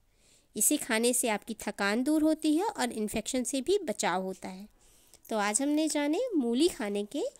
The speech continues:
इतने सारे फ़ायदे। तो ध्यान ये भी रखना पड़ेगा थोड़ा सा, क्या सावधानी? जिनका ब्लड शुगर लेवल कम रहता है वो मूली का सेवन ना करें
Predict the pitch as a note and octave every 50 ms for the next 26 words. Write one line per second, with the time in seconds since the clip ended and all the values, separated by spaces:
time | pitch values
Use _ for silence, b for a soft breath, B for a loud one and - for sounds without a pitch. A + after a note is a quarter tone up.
0 | - - C4 - - F#4 G4+ F#4 - - A#3 A3+ G#3 G3 - G3+ F#3+ F#3+ F#3 F3+
1 | G3 G3 - - b b b b b b b b b b b b b b - C4+
2 | A#3+ G3 G3 G#3+ G#3 A3 C#4 D#4+ D#4 B3+ G#3+ G3 A3 C4 D4+ D#4+ D#4 - D#4+ D#4+
3 | D#4 D#4 D4 D4+ D4 D4+ D4+ - - C#4 C4 C4 C4 B3+ - C4 B3+ B3 B3+ -
4 | _ _ _ _ _ _ _ _ _ - C4 D4+ D4 - C#4+ B3 A#3 A#3 A#3 B3
5 | A#3+ A#3+ B3+ D4+ F4 - - _ _ - A3+ - C4+ C#4 D4+ D4+ G4 G4 F#4+ A#3+
6 | A#3 A#3+ C4+ D4+ - - C#4 B3 A#3 A#3 A3+ G#3+ A3 G#3+ A3 C4+ C4 - - -
7 | A3 A#3+ B3 A3+ F#3 F3+ - - F#3+ F#3 F#3+ F#3 F#3+ - - - - - - A#3
8 | A3 D4+ F4 E4+ B3+ A3+ A3 A3 A3 - B3 A#3+ - B3 A3+ A#3+ D4+ G4 G4+ E4+
9 | C4 A3+ G3 F#3 - G3 F#3+ F#3+